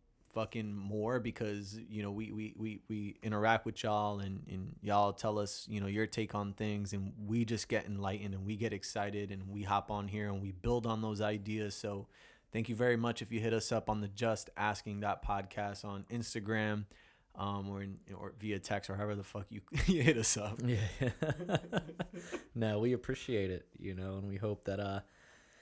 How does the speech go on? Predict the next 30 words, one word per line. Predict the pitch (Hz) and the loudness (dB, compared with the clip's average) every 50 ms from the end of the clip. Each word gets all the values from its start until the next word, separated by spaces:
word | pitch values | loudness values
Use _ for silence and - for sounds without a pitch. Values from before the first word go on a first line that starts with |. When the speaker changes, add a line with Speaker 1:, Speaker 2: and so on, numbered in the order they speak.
| - - _ _ _ | -20 -20 _ _ _
Speaker 2:
you | 180 | 8
know, | 170 165 | 8 8
these | 165 | 8
conversations | - 190 165 151 - 175 156 - - 147 143 | 8 6 6 8 8 6 6 6 4 6 6
are, | 139 135 131 127 123 117 - - | 8 8 10 8 8 6 4 4
are | 131 131 | 2 2
challenging | - - - 160 151 147 143 143 143 131 127 135 135 131 | 2 4 6 6 6 8 6 4 2 2 4 2 2 2
for | 123 - - 127 117 120 | 0 2 4 6 8 8
us | 156 196 165 - - - - - | 8 8 6 4 2 0 -2 -2
and | 117 110 110 107 107 107 107 104 101 - - _ - | 0 0 0 0 0 0 -2 -4 -4 -8 -10 _ -2
insightful, | 120 123 113 - - 123 117 90 - - 113 113 | -2 0 0 2 2 2 2 0 0 -2 -2 0
you | 110 110 107 | 0 0 0
know. | 107 104 107 110 | 0 0 0 -2
We | 107 107 | -2 -2
just | 104 101 - | -2 -2 -2
hope | - 104 - | -4 -4 -2
that | - 104 | -2 -2
everyone | 104 101 101 101 98 | -2 -2 -4 -4 -4
gets | 98 98 - | -6 -8 -8
the | - 101 | -10 -10
same | - - 104 98 98 95 | -8 -6 -4 -4 -6 -4
thing. | - 107 101 98 95 95 | -4 -4 -4 -4 -4 -6
So, | - - - 98 95 95 98 101 - - _ - | -6 -6 -6 -4 -4 -4 -6 -8 -10 -16 _ -8
again, | - 113 104 113 107 107 104 | -6 -4 -2 -2 -2 -2 -2
for | - 107 | -4 -4
another | 104 104 101 101 | -4 -2 -2 -2
episode, | 104 101 107 - - 107 107 104 | -2 -4 -4 -4 -4 -2 -2 -2
brother, | 104 107 104 107 107 104 | -2 0 0 0 0 0
I | 104 107 107 | 0 -2 -4
am | 104 104 101 | -4 -6 -8